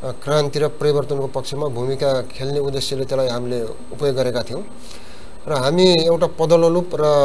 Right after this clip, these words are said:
सत्तालोलुप, अ, राजनीति हाम्रो होइन। अ, हाम्रो चाहिँ सत्ता आकाङ्क्षी त हामी हो, उत्पीडित वर्ग, जाति, क्षेत्र, अ, समुदाय र लिङ्गको हकितको लागि हामीले यो देशमा, अ,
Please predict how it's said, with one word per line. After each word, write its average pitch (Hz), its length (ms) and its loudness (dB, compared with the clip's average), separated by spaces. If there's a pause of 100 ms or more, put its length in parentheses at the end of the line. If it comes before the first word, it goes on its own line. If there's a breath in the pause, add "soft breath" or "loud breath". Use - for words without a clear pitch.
(920)
सत्तालोलुप, 151 600 2
अ, - 800 -10
राजनीति 147 600 2
हाम्रो 131 260 0
होइन। 123 240 0
अ, - 1000 -10 (680)
हाम्रो 156 220 2
चाहिँ 160 540 4 (360)
सत्ता 180 280 4
आकाङ्क्षी 185 380 6
त 165 60 2
हामी 131 220 2
हो, 147 220 0 (220)
उत्पीडित 151 340 -2
वर्ग, 143 480 0
जाति, 139 300 0
क्षेत्र, 135 280 -8
अ, 151 140 -4 (520 loud breath)
समुदाय 143 560 2
र 147 80 2
लिङ्गको 143 420 0
हकितको 127 400 -2
लागि 139 200 2
हामीले 135 420 0
यो 135 60 -2
देशमा, 139 340 -2
अ, 113 100 -2